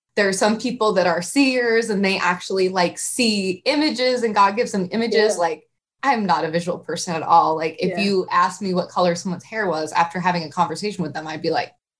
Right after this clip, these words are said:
Speaker 1: "No
Speaker 2: Oh.
Speaker 1: idea." <laughs> Like, <laughs> so
Speaker 2: Yeah.
Speaker 1: obviously God isn't gonna use that for me, right?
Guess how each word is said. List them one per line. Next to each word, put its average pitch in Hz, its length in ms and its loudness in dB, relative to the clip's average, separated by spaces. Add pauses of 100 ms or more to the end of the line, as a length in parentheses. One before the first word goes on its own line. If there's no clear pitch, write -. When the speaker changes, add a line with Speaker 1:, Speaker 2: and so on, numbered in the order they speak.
(180)
Speaker 1:
"No 160 240 -4
Speaker 2:
Oh. - 20 0
Speaker 1:
idea." - 380 0 (200)
<laughs> 311 220 -14
Like, 247 220 2
<laughs> - 420 -2
so 349 180 0
Speaker 2:
Yeah. - 100 -6
Speaker 1:
obviously 349 460 2
God 247 240 2
isn't 262 260 -4
gonna 233 160 4
use 220 280 -6
that 233 320 4
for 214 120 -4
me, 190 220 0
right? 190 380 2